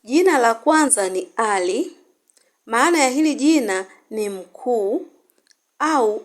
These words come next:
mtu mwenye heshima. Jina hili linaashiria heshima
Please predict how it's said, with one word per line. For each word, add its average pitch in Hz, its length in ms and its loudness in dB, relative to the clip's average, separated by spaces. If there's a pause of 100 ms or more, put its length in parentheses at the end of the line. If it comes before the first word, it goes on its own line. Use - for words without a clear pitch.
mtu 269 280 -2
mwenye 175 240 -8
heshima. 165 720 -2 (340)
Jina 214 300 -4
hili 233 360 0
linaashiria 190 840 -2
heshima 269 840 -4